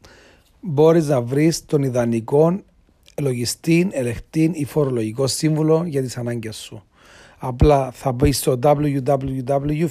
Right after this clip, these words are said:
finhub dot com dot C Y, θα διαλέξεις την υπηρεσία που θες, είτε αυτή είναι ίδρυση εταιρείας, είτε είναι υπηρεσίες μισθοδοσίας, είτε είναι λογιστικές υπηρεσίες,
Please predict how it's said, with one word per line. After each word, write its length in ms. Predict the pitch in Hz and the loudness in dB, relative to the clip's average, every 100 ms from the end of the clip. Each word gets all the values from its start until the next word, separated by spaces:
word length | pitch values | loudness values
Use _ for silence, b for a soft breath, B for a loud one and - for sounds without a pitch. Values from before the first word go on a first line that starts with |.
| - | -2
finhub 360 | 151 131 151 131 | -4 -2 -4 -4
dot 120 | 127 - | -6 -6
com 120 | 147 135 | -8 -6
dot 80 | 131 - | -8 -8
C 280 | 135 123 135 | -8 -4 -2
Y, 140 | 160 160 B B B B B | -2 -6 B B B B B
θα 160 | - | 0
διαλέξεις 520 | 139 139 135 143 - - | 4 4 4 2 -4 -2
την 120 | 151 | -2
υπηρεσία 540 | 135 135 120 - 147 | 0 -2 -2 0 0
που 120 | 135 | -2
θες, 520 | 120 151 175 170 - - | 0 4 4 2 -8 -16
είτε 400 | - 143 135 143 | -8 -6 0 0
αυτή 300 | 135 - - | 0 -4 -6
είναι 120 | 139 143 | -4 -2
ίδρυση 440 | 139 135 123 143 | -4 -4 -6 -6
εταιρείας, 640 | 123 127 123 156 165 156 - B B B | -6 -6 -2 0 0 -2 -8 B B B
είτε 240 | 156 139 143 | -6 0 2
είναι 480 | 139 147 143 139 - | 2 0 -2 -4 -12
υπηρεσίες 680 | - - 156 131 - 160 135 | -20 -4 0 0 0 0 2
μισθοδοσίας, 880 | 139 123 - 127 117 - 165 170 143 | 0 -2 -2 -2 -2 -2 2 2 0
είτε 140 | 143 135 | -4 -4
είναι 140 | 135 | -4
λογιστικές 680 | 131 127 120 - 123 147 139 | -4 -6 -10 -12 -4 -2 -2
υπηρεσίες, 760 | 147 160 151 123 151 151 139 | -4 -2 -2 -6 -6 -4 -6